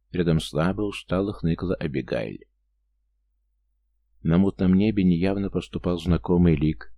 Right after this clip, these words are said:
Хотелось сказать: «Не плачь, Магдалина», а вышло: «Не спеши оплакивать». Проснувшись в чужом доме, Алена испугалась, а потом вспомнила и то, как попала сюда, и то, что было накануне.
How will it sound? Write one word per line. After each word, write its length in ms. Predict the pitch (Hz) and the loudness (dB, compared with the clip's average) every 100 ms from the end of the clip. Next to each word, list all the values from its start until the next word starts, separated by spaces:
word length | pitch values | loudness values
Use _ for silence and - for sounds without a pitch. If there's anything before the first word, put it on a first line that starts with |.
| - | -12
Хотелось 440 | 95 95 107 104 | -8 0 0 0
сказать: 600 | - 101 92 87 87 - _ _ _ - | -4 -4 -2 -2 -2 -8 _ _ _ -6
«Не 160 | 85 | -4
плачь, 400 | 85 - 92 87 | -2 -2 -2 -2
Магдалина», 760 | 85 80 80 78 82 80 78 - _ _ | -2 -2 0 0 0 0 -2 -6 _ _
а 140 | - 87 | -2 0
вышло: 420 | 85 - 80 82 _ _ - | 0 -2 -8 -8 _ _ -2
«Не 140 | 85 | -2
спеши 420 | - - 80 - | -2 -4 -4 -4
оплакивать». 920 | 90 - - 90 78 - 53 50 - _ _ _ _ _ _ _ _ _ _ _ _ _ _ _ | -6 -6 -6 -2 -2 -4 -10 -12 -16 _ _ _ _ _ _ _ _ _ _ _ _ _ _ _
Проснувшись 640 | - 87 82 120 139 - 110 | -4 -2 0 2 0 0 -4
в 60 | |
чужом 400 | - 95 101 87 | 0 2 4 2
доме, 300 | 82 113 120 | 4 4 4
Алена 500 | - 80 78 90 95 | 0 -2 0 2 2
испугалась, 880 | 87 - 71 67 69 69 - - - _ | 0 -4 -8 -4 -2 -2 -8 -12 -18 _
а 100 | - | -14
потом 240 | - - 120 | -8 -2 -2
вспомнила 760 | - - 85 82 90 104 117 _ _ | -2 0 2 4 2 -2 -8 _ _
и 100 | - | -8
то, 140 | 95 135 | -2 -2
как 160 | 151 | -2
попала 360 | - 120 110 101 | -4 -2 0 0
сюда, 440 | - - 131 78 | -4 -4 -2 -4
и 160 | - 85 | -4 -6
то, 160 | - 113 | -8 -8
что 180 | - | -4
было 220 | 87 90 92 | -2 2 2
накануне. 680 | 73 - 58 - 64 64 | 0 -2 -6 -4 -6 -6